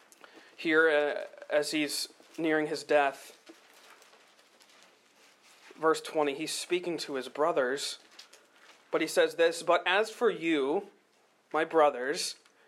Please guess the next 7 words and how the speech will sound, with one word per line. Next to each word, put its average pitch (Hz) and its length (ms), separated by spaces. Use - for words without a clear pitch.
you 202 200
thought 220 460
evil 196 420
against 135 420
me, 127 200
but 156 300
God 240 580